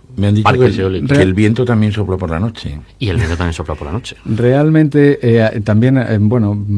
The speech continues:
Speaker 3: hay que, hay que precisar también que esto es, eh, cuando hablamos de ocho mil megavatios o, por ejemplo, mil o dos mil, que,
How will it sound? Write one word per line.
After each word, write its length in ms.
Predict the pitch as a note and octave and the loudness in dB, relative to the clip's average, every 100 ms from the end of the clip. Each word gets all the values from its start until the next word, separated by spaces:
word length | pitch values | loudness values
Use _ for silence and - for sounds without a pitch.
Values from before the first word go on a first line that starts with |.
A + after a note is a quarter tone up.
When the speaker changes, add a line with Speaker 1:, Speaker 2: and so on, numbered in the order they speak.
| G2+ G#2+ | -2 -2
Speaker 3:
hay 120 | A2 | -2
que, 180 | B2+ A2+ | 0 0
hay 80 | A2+ | 0
que 120 | G#2 | -2
precisar 400 | G#2 G2+ G2 G#2 | -2 -4 -4 -4
también 380 | G2 G2 A2 F#2+ | -4 0 0 0
que 60 | |
esto 220 | G2 - G#2 | -4 -4 -4
es, 200 | G2 - | -4 -8
eh, 380 | G2 F#2 F#2+ F#2+ | -8 -6 -6 -8
cuando 200 | F2+ F#2+ | -8 -4
hablamos 280 | G#2 A#2 G#2+ | 0 0 0
de 140 | G#2 | 0
ocho 200 | G2 - | -2 -4
mil 220 | F#2+ A2 G2+ | -2 0 -2
megavatios 640 | G2 F#2+ F#2+ - F#2 G2+ | -4 -6 -8 -8 -12 -12
o, 400 | G2+ G2 G2 G2 | -12 -12 -12 -14
por 100 | - | -16
ejemplo, 600 | - G2 G2 G2 G2 G#2 - - - G#2+ G#2 G#2 | -10 -8 -6 -6 -6 -10 -14 -16 -16 -14 -14 -10
mil 300 | G#2 G2 F#2+ | -6 -4 -6
o 60 | G2 | -8
dos 160 | G2 | -8
mil, 240 | G2 F#2+ | -6 -6
que, 140 | - | -8